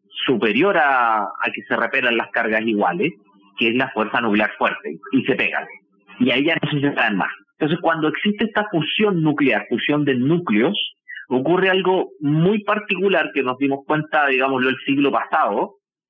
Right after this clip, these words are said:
que se llama el defecto de masa. Cuando tú sumas cuánto pesa cada una de las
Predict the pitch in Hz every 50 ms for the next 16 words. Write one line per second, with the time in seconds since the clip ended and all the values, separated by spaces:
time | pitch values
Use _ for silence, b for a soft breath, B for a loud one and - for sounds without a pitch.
0 | _ - 135 135 139 - 143 127 139 147 147 151 160 180 - - - _ _ _
1 | - 127 127 123 110 110 117 - - 165 160 - - - 175 165 170 180 185 180
2 | 165 - - - - _ _ _ _ _ _ _ _ - - 139 143 139 143 143
3 | 139 143 143 143 - 180 - 208 196 - - - - _ _ - - - - -
4 | 226 220 185 170 170 185 - - - - - _ _ _ - 143 175 180 185 180
5 | - - 170 - - 190 202 196 - 190 165 - 170 165 165 151 151 156 160 170
6 | 170 165 165 160 151 151 147